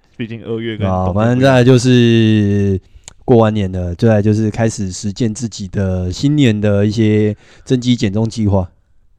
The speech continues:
Speaker 1: 哎呦，你今年有增肌减重计划？
Speaker 2: 没有啊，我说大家啦。
Speaker 1: 哦，你，你是说大，大部分人？
Speaker 2: 对，对，对，对。
Speaker 1: 刚好趁现在，趁现在过年这个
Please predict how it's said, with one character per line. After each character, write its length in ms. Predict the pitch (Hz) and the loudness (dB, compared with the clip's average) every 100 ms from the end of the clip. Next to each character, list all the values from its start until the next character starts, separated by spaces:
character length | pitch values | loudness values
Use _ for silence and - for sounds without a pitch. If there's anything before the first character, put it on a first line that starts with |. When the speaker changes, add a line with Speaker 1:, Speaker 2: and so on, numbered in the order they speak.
| _ _ - | _ _ -18
Speaker 1:
哎 140 | 104 | -14
呦， 120 | 117 - - | -14 -18 -20
你 80 | 90 - | -20 -20
今 260 | _ 151 | _ -16
年 160 | 160 120 | -12 -12
有 100 | 107 | -12
增 220 | 95 139 | -12 -10
肌 140 | 139 139 | -8 -8
减 140 | 104 | -8
重 180 | 110 117 | -12 -12
计 160 | 120 120 | -10 -10
划？ 180 | 110 - | -12 -12
Speaker 2:
没 100 | - | -2
有 100 | 104 | 2
啊， 80 | 110 | 4
我 80 | 104 | 4
说 100 | 110 | 2
大 160 | 117 110 | 0 0
家 280 | - 104 | 0 0
啦。 220 | 101 87 - - _ _ - | 0 -6 -14 -20 _ _ -20
Speaker 1:
哦， 200 | 85 82 | -20 -20
你， 100 | 87 92 98 _ _ | -20 -20 _ _ _
你 100 | 90 | -20
是 100 | 90 | -18
说 100 | 92 90 | -18 -18
大， 200 | 92 82 | -20 -20
大 120 | - 90 | -20 -20
部 80 | |
分 220 | 87 90 82 | -20 -20 -20
人？ 100 | 110 - _ | -20 -20 _
Speaker 2:
对， 120 | - 107 | -12 -10
对， 140 | 98 | -10
对， 160 | - - | -12 -16
对。 220 | - - | -18 -6
Speaker 1:
刚 140 | 139 | -2
好 120 | 139 117 | -2 -2
趁 300 | 127 135 120 | -4 -6 -6
现 200 | 135 127 | -10 -6
在， 260 | 135 117 120 - - _ - | -8 -8 -16 -20 -20 _ -14
趁 180 | 135 127 | -10 -10
现 100 | 131 | -8
在 200 | 131 127 | -6 -8
过 320 | 120 147 123 | -8 -4 -4
年 200 | 98 95 | -6 -8
这 120 | 110 | -6
个 580 | 110 104 98 95 92 | -6 -6 -6 -8 -12